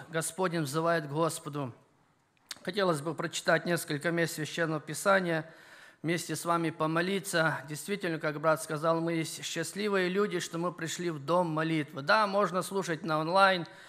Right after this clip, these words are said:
но мы благодарны Господу, что мы пришли своими ногами сюда,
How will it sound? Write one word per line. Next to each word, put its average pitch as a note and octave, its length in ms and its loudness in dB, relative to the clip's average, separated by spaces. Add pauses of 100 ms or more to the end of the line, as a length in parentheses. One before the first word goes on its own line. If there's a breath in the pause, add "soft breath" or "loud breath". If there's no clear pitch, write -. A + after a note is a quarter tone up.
(420 loud breath)
но D#3+ 580 6
мы F#3+ 220 0
благодарны F3 680 4
Господу, F3+ 480 0
что F#3 140 -2
мы F#3 140 2
пришли F3 380 -2
своими F3 440 0
ногами E3 580 4
сюда, F3+ 600 4